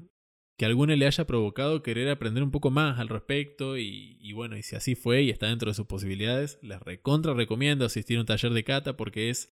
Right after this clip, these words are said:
muy satisfactorio, es muy entretenido y obviamente está toda esa parte sobre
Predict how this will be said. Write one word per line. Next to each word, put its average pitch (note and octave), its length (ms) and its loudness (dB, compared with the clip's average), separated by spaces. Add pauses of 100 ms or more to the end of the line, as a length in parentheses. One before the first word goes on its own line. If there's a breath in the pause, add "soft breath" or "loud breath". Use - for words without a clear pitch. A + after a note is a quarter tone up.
muy D3+ 380 4
satisfactorio, A#2+ 840 0
es G#2 120 -2
muy D3+ 300 4
entretenido A#2+ 760 -2 (200)
y C#3 140 4
obviamente D#3 400 2
está C#3+ 220 -2
toda A#2+ 160 2
esa - 180 -8
parte A#2 300 -6
sobre G2+ 480 -4